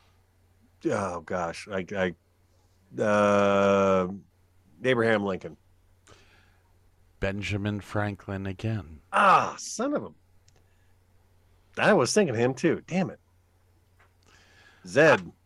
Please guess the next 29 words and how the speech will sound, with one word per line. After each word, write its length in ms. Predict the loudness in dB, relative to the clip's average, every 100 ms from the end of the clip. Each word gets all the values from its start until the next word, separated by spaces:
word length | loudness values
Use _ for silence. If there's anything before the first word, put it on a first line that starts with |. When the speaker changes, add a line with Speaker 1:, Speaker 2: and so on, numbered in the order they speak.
| _ _ _ _ -12
Speaker 2:
I, 140 | 0 2
I 20 |
love 400 | 4 6 6 4
me 240 | -4 -2
some 320 | -4 -4 -6 -2
Benjamin 520 | -2 -2 -4 -4 -4
Franklin. 540 | -4 -6 -6 -12 -16 -6
Speaker 1:
I 220 | -2 -2
do, 200 | -2 -4
too. 280 | -6 -10 -10 -20 _ -20 -20 _ _ _ _ _ _ _ -20 -20 _ _ -20 _ _ -20 -20 -18 -18 -18 -12 6
Speaker 2:
All 140 | 10
right, 220 | 12 12 10
sir. 340 | 8 8 4 -8 -20 _ _ _ -4
Speaker 1:
Number 180 | -4
fifteen, 760 | 0 0 0 0 0 0 -4 -8
to 100 | -6
you. 340 | -4 -4 -4 -8 _ _ _ _ _ _ _ _ -18
Speaker 2:
Ooh. 260 | -14 -12 -8
Speaker 1:
You 260 | 0 4 6
miss 600 | 6 6 4 2 -6 -4
one 260 | -4 -4
hundred 440 | -4 -2 0 0 -2
percent 340 | -4 -2 -2
of 80 | -2
the 100 | -4
shots 800 | -2 0 0 -4 -10 -16 -16 _ _ _ _
you 180 | -8 -6
never 360 | -2 2 2 2
take. 500 | 0 -4 -6 _